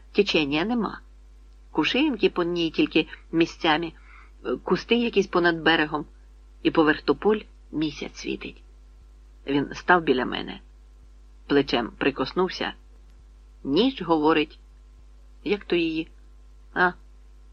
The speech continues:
а, Гоголівська. Я, правда, не поняла, до чого він ето. Ну, навірно, Гоголь в такі ночі писав свої произведення. А він так мені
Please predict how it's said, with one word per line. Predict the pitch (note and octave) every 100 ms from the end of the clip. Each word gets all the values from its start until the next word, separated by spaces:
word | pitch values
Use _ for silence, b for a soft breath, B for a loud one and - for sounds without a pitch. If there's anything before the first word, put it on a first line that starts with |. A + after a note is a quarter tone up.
| - - B B
а, | D#3 -
Гоголівська. | - E3 A#3 F3+ C3+ C#3 C3+ - - - - - - - - - - - -
Я, | F#3+ F#3+
правда, | D#3+ E3+
не | F#3 F3
поняла, | D4 A#3+ C#3 B2+
до | D#3
чого | C#3+ C#3 C3+
він | C#3 C3+
ето. | B2+ C#3 C#3 B B B B - -
Ну, | -
навірно, | D4+ F#3+ E3 F3
Гоголь | E3 E3 F#3+
в | D#3+
такі | - C#3 C#3+
ночі | D3 - -
писав | D3 - C#3+
свої | - D3+ D3
произведення. | D3+ E3+ F3+ G3 F#3 A#2 - - - - - - - - - - -
А | - D3+
він | E3
так | D#3 D#3
мені | D3 D3+ C#3+